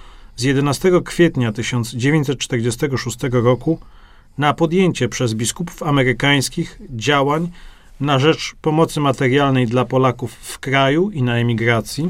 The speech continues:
oraz wystąpienia w obronie Polski. Ponadto ambasador informował o narastającej antywatykańskiej sowieckiej akcji propagandowej, wobec której Stolica Apostolska pozostała w zupełnym osamotnieniu,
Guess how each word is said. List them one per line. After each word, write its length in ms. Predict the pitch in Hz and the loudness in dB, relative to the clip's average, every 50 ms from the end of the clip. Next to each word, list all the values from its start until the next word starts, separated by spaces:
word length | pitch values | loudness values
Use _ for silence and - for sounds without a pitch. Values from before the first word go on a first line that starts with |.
| - - | -2 0
oraz 360 | 175 185 185 185 - - - - | 0 2 2 2 0 0 -4 -4
wystąpienia 640 | 131 160 165 - - 165 147 131 - 151 147 143 127 | -2 -2 -2 0 0 -2 -2 0 -2 0 0 0 0
w 80 | - | -2
obronie 360 | - 131 123 127 127 127 127 | -2 -2 0 0 2 0 0
Polski. 460 | 123 - 120 107 104 98 - - - - - - - - - - - - - | 0 0 0 0 0 -4 -8 -10 -12 -18 -18 -20 -20 -20 -20 -20 -20 -4 0
Ponadto 600 | 175 170 160 147 135 - - - - 156 165 170 | 2 4 4 2 2 0 -6 -6 -2 -2 -2 0
ambasador 520 | 160 143 127 131 127 - 151 131 131 131 127 | 0 -2 0 0 0 0 0 0 0 -2 0
informował 680 | 139 139 135 - 147 135 131 131 127 117 123 139 156 233 - - - - - - - - | -2 -2 0 0 2 2 4 4 4 4 4 2 2 -2 -6 -14 -20 -20 -20 -20 -10 -6
o 80 | 151 | -4
narastającej 920 | 147 147 156 165 190 185 180 - 165 156 151 160 160 165 - 170 170 - - | 0 2 2 2 2 0 0 -2 -2 0 0 0 -2 0 0 0 -2 -2 0
antywatykańskiej 1040 | - 165 180 190 180 190 165 160 - - - 123 - 143 139 143 135 - - 143 139 | 0 0 0 2 2 0 0 0 -2 -2 -4 -4 0 0 0 0 0 -2 -4 -4 -4
sowieckiej 520 | 131 - 131 120 127 117 - - - 131 127 | -2 -2 0 0 0 0 0 -2 -4 -4 -2
akcji 260 | 131 127 - - 131 110 | -4 -6 -6 -6 -8 -6
propagandowej, 840 | - 131 110 - 127 110 120 123 120 113 117 110 107 113 120 127 - - - - - - - - - - - | -4 -4 -2 -2 0 2 2 2 2 2 2 0 0 -2 -2 -4 -8 -14 -20 -20 -20 -20 -20 -20 -20 -16 -8
wobec 300 | - 131 110 113 104 - | -6 -4 -4 -4 -6 -6
której 600 | - - - 139 135 127 139 156 170 190 - - - - | -8 -4 -2 0 2 4 4 4 4 2 0 -6 -12 -12
Stolica 420 | - - - 175 165 - - 151 | -8 0 2 2 4 4 2 -2
Apostolska 680 | 139 - 139 123 - - 160 165 165 - - - 160 - | -2 -2 -4 -6 -2 0 0 0 0 -2 -2 -2 -2 -2
pozostała 600 | - - 139 123 135 123 - - 160 151 139 127 | -2 -4 -4 -4 -4 -4 -2 0 0 2 2 0
w 60 | 107 | 2
zupełnym 540 | 110 165 170 170 139 131 131 131 127 131 127 | 0 0 0 2 0 2 2 2 2 0 0
osamotnieniu, 800 | 123 - - 127 123 123 117 120 - 147 143 131 113 101 98 | -4 -2 0 0 0 0 0 0 0 0 2 2 0 0 -4